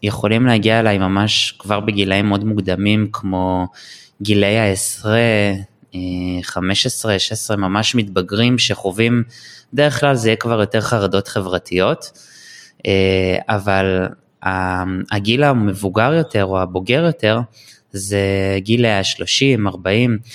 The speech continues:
אנשים שבדרך כלל, אה, היו רגילים לחיות כל מיני, תחת כל מיני מסכות, ורגילים לחיות לא את עצמם,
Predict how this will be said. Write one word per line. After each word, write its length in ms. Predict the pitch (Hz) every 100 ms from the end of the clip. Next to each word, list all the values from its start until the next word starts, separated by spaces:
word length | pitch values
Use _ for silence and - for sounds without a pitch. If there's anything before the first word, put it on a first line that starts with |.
| - - - _ -
אנשים 480 | 104 101 - 151
שבדרך 680 | 151 151 117 110 120 135 -
כלל, 300 | 127 123 127
אה, 360 | 127 107 98 95 95 95 95 _ _ _ _
היו 260 | 107 110 123
רגילים 440 | 127 107 110 120
לחיות 400 | 110 104 110 113
כל 220 | - 107
מיני, 540 | 104 113 104 95 95 95 -
תחת 300 | 117 120 110
כל 140 | 113
מיני 220 | 110 113
מסכות, 760 | 98 90 - 120 135 156 151 - _ _ - - _ - 95 92
ורגילים 1300 | 101 98 98 98 101 104 107 113 143 156 151 147 147
לחיות 460 | 135 - 139 143 -
לא 100 | 135
את 100 | 120
עצמם, 540 | - - 135 127 120